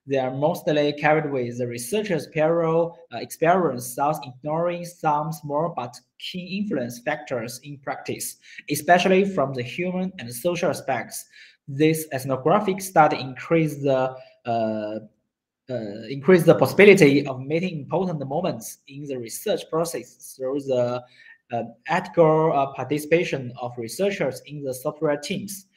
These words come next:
the basic unit of software development, to conduct, uh, participate or ob-, uh, observations and interviews.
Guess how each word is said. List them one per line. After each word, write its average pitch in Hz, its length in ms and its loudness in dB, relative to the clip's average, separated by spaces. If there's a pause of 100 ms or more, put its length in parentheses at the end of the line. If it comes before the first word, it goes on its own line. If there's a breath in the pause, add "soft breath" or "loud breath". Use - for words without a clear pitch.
(240 soft breath)
the 139 80 -4
basic 190 340 -2
unit 165 480 0
of 127 160 -6
software 165 420 -2
development, 127 640 -6 (380 soft breath)
to 156 220 -4
conduct, 143 500 -4
uh, 135 380 -2 (160)
participate 143 560 -2
or 120 320 0
ob-, 117 100 -8 (180)
uh, 127 40 -8
observations 127 800 -2
and 127 100 -14
interviews. 131 720 -10